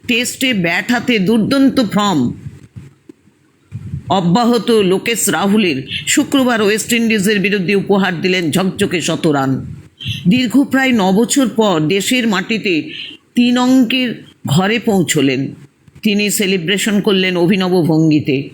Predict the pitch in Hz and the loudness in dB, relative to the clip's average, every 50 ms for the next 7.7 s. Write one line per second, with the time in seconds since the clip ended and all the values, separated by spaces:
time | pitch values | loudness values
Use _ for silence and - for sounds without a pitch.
0 | - - - - - - - 147 165 175 190 196 190 - 202 202 190 - 214 208 | -14 -12 -12 -12 -8 -2 -2 0 0 0 -2 -2 0 0 0 0 0 0 -2 0
1 | 214 214 202 165 - 165 175 180 - - - 226 - 233 220 208 175 156 175 180 | 0 0 0 0 -2 -2 -2 -2 -2 -2 -2 -2 -2 -2 -2 -2 -2 0 0 0
2 | 202 170 - 214 208 196 151 139 160 165 170 175 175 214 208 220 220 - - - | -2 -2 -2 -2 -2 0 0 -2 -2 -2 -2 -2 -2 -2 -2 -2 -4 -6 -12 -14
3 | - - - - - - - 262 262 269 285 285 294 285 214 - 247 254 - - | -14 -14 -14 -12 -4 0 2 4 4 4 4 2 2 0 0 0 0 -2 0 0
4 | - 254 226 233 240 240 196 247 233 240 233 226 226 - - - - - 143 165 | 0 2 2 2 2 2 0 0 0 0 -2 -2 -4 -6 -12 -10 -2 0 2 2
5 | - - - - 240 233 202 214 226 226 214 226 226 190 - 233 196 175 226 233 | 0 -2 -4 -2 -2 0 2 0 0 2 2 0 0 2 2 2 2 2 2 2
6 | 240 233 214 175 190 208 226 233 240 240 202 180 190 214 220 220 196 214 220 220 | 2 2 0 0 0 0 2 2 2 4 4 4 4 2 2 0 0 0 0 0
7 | 208 196 190 185 220 226 214 226 226 220 185 180 233 226 | 0 0 0 0 -2 -2 0 0 -2 -2 0 -2 -2 -2